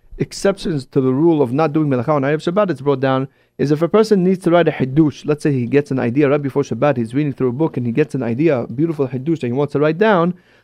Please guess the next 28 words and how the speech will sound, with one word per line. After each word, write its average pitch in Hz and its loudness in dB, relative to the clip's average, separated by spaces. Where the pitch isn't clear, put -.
that's 135 -2
also 190 2
mutar, 151 2
even 254 2
though 247 8
it's 233 2
not 240 4
for 226 6
the 196 2
sake 185 2
of 175 0
Shabbat. 151 0
You 131 -8
just 156 -6
want 156 0
to 143 0
write 151 2
down 151 0
a 135 -6
hidush 147 -4
that 123 -2
you 120 -2
shouldn't 156 -4
forget 190 2
it, 185 0
that's 147 -2
also 151 2
mutar. 117 -4